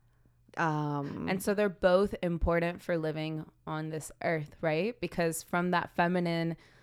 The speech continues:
Speaker 2: softer, more receptive side is where the ideas come from. That's where the inspiration comes from. But we need that masculine side in order to make these ideas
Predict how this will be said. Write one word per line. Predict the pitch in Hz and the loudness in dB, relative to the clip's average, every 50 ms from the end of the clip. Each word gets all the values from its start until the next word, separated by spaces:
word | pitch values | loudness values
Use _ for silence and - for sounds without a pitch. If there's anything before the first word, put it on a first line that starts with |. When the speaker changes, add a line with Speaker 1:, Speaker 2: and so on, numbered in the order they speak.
| - _ - - | -20 _ -18 -8
Speaker 2:
softer, | - - 185 175 170 170 - 185 175 | 0 4 6 6 6 4 2 -2 0
more | 175 170 170 170 | 0 0 0 0
receptive | 175 180 - 277 294 - - 285 262 | -2 -2 -2 -2 -2 -2 -4 -6 -4
side | - - 190 180 175 175 | -2 0 0 2 2 0
is | 175 170 | 0 0
where | 170 170 170 | 0 -2 0
the | 170 170 165 | 0 -2 -4
ideas | 156 160 156 - 208 240 240 233 - - | -4 -4 -6 -6 -4 -2 -2 -2 -4 -4
come | - 190 170 160 | -4 -4 -4 -4
from. | - - 160 156 | -6 -6 -6 -4
That's | 156 156 147 - | -4 -6 -4 -2
where | - 165 165 | -4 -2 -2
the | 165 165 | -2 -6
inspiration | 160 156 - - 165 170 190 202 - 208 196 | -8 -8 -6 -4 -2 -2 -2 -2 -2 -4 -4
comes | - 175 160 156 151 - | -4 -4 -6 -6 -6 -6
from. | - 156 156 156 | -4 -4 -2 -2
But | 165 156 - | -2 -2 -2
we | 160 160 | -2 -2
need | 160 160 165 190 | -2 -2 -2 -2
that | 185 185 175 - | -2 -2 -4 -2
masculine | - 151 156 180 - - - 190 180 170 | -2 -2 -2 -2 -4 -6 -6 -6 -4 -4
side | 151 - 156 147 147 | -4 -6 -6 -4 -2
in | 151 156 | -2 -2
order | 156 156 151 147 | -2 -2 -4 -4
to | 156 156 | -4 -4
make | 156 151 151 - | -4 -4 -4 -6
these | - 160 156 | -6 -6 -4
ideas | 156 147 143 - 151 156 156 151 147 - - | -4 -4 -4 -4 -2 -2 -2 -2 -2 -6 -10